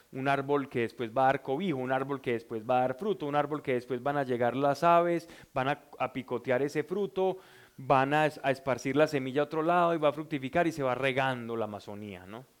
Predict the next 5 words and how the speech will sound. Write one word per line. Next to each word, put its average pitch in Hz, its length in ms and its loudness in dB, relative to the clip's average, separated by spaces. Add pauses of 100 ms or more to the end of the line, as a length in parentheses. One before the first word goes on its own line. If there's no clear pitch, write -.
(880)
Eso 151 200 -2
es 165 60 -2
lo 170 80 0
mismo 160 540 -6
que, 113 500 -2